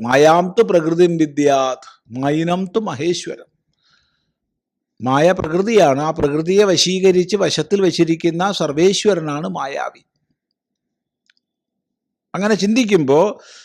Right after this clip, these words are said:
ശ്രീപതി, ശ്രീയുടെ പതി, നാഥൻ, ലക്ഷ്മീപതി,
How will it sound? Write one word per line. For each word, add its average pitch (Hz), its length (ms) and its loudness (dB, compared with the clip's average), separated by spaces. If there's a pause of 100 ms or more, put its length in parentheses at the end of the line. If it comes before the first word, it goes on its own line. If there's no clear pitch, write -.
(400)
ശ്രീപതി, 156 880 -2
ശ്രീയുടെ 147 480 -6
പതി, 160 420 -8
നാഥൻ, 120 400 -10 (2750)
ലക്ഷ്മീപതി, 143 840 -2